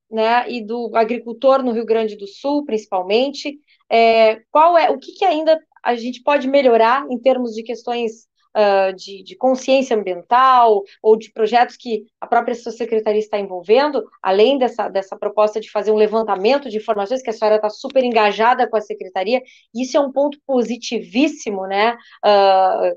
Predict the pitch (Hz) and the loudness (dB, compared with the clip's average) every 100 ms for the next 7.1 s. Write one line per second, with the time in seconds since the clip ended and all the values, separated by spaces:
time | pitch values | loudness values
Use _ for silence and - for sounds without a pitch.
0 | - 202 214 208 240 226 226 - - 196 | -4 -2 0 0 0 -2 -2 -6 0 2
1 | 190 185 185 - 180 185 196 202 202 277 | 2 0 0 -2 -6 -4 -2 0 2 0
2 | 294 214 202 214 220 226 - 254 277 - | 0 -2 0 0 0 -8 0 0 0 -4
3 | _ _ 247 - 226 202 202 202 208 214 | _ _ -2 2 2 2 2 2 4 2
4 | 208 254 254 220 202 196 196 185 - - | 2 -2 -6 -6 -6 -8 -10 -12 -12 -10
5 | 185 180 185 196 214 285 285 269 214 226 | -6 -6 -8 -10 -8 -2 -2 0 0 2
6 | 214 208 202 233 269 - 226 - 294 320 | 0 0 0 0 -2 -4 -4 0 2 2